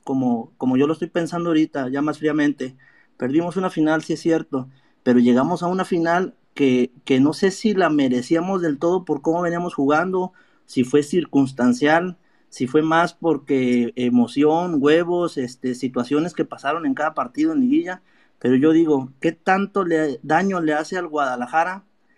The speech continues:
el haber llegado a una liguilla o a una final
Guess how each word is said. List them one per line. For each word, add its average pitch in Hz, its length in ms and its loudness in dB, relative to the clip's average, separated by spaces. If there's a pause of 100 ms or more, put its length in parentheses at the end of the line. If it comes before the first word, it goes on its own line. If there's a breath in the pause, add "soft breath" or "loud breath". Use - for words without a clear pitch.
(200)
el 127 180 0
haber 139 240 0
llegado 165 560 -2
a 127 120 -2
una 156 280 0
liguilla 165 600 -2
o 131 160 -4
a 127 40 0
una 156 220 -2
final 156 420 -2